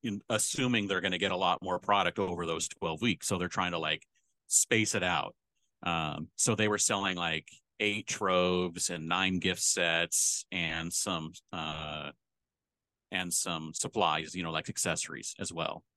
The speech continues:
Uh, I did manage to get a trove. I, I got selected and I got the last trove that they were selling.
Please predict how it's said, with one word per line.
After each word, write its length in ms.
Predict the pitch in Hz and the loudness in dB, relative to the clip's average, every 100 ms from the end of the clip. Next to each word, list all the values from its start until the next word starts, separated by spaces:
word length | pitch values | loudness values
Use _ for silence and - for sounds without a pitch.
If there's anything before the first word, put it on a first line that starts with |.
| _ _ _ - | _ _ _ -8
Uh, 300 | 85 80 78 - | -6 -4 -4 0
I 120 | 104 | 2
did 180 | 107 104 | 2 2
manage 280 | 104 104 - | 2 0 -2
to 80 | |
get 140 | - 113 | -2 -2
a 40 | |
trove. 480 | - 98 85 131 - - _ | 0 0 0 -2 -6 -20 _
I, 300 | 85 85 85 - | -4 -2 -4 -8
I 100 | 90 | -6
got 160 | 85 82 | -4 -4
selected 320 | - 95 110 | -2 -4 -2
and 100 | 85 | -2
I 60 | 82 | 0
got 160 | 87 | -2
the 80 | 78 | 0
last 280 | 76 87 - | 0 0 0
trove 340 | - 85 90 | 0 0 0
that 120 | 95 104 | 0 0
they 80 | |
were 80 | 113 | -2
selling. 400 | - 76 73 139 | 0 -2 -2 -4